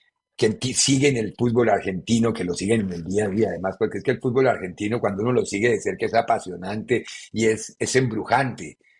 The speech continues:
Lo que pasa es que nosotros los frentes que nos ocupan son totalmente diferentes y por eso no miramos a veces tanto hacia la Argentina,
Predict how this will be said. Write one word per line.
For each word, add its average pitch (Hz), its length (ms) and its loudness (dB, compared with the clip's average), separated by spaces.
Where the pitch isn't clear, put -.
Lo 92 60 -6
que 90 40 -8
pasa 120 120 4
es - 60 -4
que 165 80 0
nosotros 120 360 0
los 139 220 -2
frentes 127 420 -2
que 127 100 -2
nos 104 200 -6
ocupan 127 500 0
son 131 260 -2
totalmente 135 560 0
diferentes 107 540 -2
y 139 60 0
por 101 180 -2
eso 107 160 -2
no 120 180 -2
miramos 123 560 -2
a - 100 0
veces 104 320 -4
tanto 123 300 0
hacia 117 140 -2
la 95 120 0
Argentina, 110 680 -2